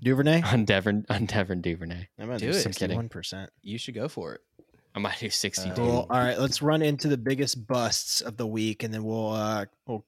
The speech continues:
Speaker 1: keep going with the bold prediction overview. All right, what are your biggest busts?
Speaker 3: Oh, I, I, so what I did is just kinda went through everyone's teams, and I think it's fun to, you look at your team, you're like, "Dude,"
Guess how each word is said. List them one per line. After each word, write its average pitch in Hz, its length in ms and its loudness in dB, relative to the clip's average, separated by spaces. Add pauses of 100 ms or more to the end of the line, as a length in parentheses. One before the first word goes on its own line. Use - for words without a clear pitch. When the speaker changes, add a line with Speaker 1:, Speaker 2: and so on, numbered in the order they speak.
Speaker 1:
keep - 240 -8
going 110 260 -2
with 107 160 -2
the 110 80 -6
bold 113 360 -2
prediction 104 440 -4
overview. 101 520 -4 (300)
All 110 80 -2
right, 107 100 2
what 113 160 0
are 120 40 0
your 117 100 0
biggest 110 400 -4
busts? - 600 0 (540)
Speaker 3:
Oh, 113 540 -4 (100)
I, 151 280 2
I, 143 180 2 (140)
so 147 180 2
what 139 120 4
I 170 140 6
did 147 120 -2 (120)
is 120 100 0
just - 160 0
kinda 127 140 4
went 117 200 0
through 117 180 4
everyone's 113 340 2
teams, 113 500 0
and 104 240 -4 (160)
I 117 80 -4
think 127 200 0
it's 104 100 -4
fun 113 380 0
to, 104 180 -10 (260)
you 127 160 -4
look 131 160 0
at 135 100 2
your 120 140 -2
team, 120 260 -2
you're 110 120 0
like, 95 140 -8
"Dude," 117 400 -4